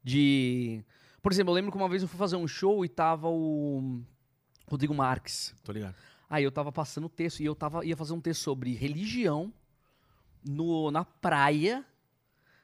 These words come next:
Speaker 1: com uma, com um elenco que n-, não era necessariamente meus amigos que eu tô convivendo, assim.
Speaker 2: Tá, conhecidos.
Speaker 1: Então eu tava tenso com o texto, né? Aí chegou o Rodrigo Marques e falou assim, "Tá tudo bem, Oscar?" Eu falei, "Tá, por quê?" "Não, porque você tá,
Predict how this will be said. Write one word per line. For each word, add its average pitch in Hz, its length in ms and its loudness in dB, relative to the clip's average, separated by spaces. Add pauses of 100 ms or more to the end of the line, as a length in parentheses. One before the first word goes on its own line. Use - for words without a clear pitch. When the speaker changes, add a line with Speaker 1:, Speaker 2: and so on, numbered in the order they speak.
(120)
Speaker 1:
com 175 100 -8
uma, 190 280 0
com 214 180 -6
um 240 40 0
elenco 214 480 0
que 190 380 -2
n-, 175 200 -8
não 185 380 -4
era 226 240 4
necessariamente 175 760 -2
meus 160 180 -2
amigos 151 360 0
que - 60 -4
eu 143 100 -2
tô 147 140 -4
convivendo, 139 580 -4
assim. - 140 -10
Speaker 2:
Tá, 110 280 -4
conhecidos. 202 680 -2 (160)
Speaker 1:
Então 214 260 6
eu 226 80 2
tava 254 460 8
tenso 247 500 2
com 151 140 -6
o 139 40 -8
texto, 117 360 -2
né? 135 180 -6 (120)
Aí 202 260 0
chegou 214 640 0
o - 40 0
Rodrigo 180 280 2
Marques 190 180 -4
e - 20 -18
falou 202 120 -8
assim, 160 260 -8 (100)
"Tá 202 100 -8
tudo 214 200 -8
bem, 127 260 -2
Oscar?" 135 280 -8
Eu 117 40 -12
falei, 156 260 -8
"Tá, 311 280 -6
por 233 140 -10
quê?" 226 220 -6 (460)
"Não, 302 100 -4
porque 131 220 -10
você 165 140 -6
tá, 214 320 -6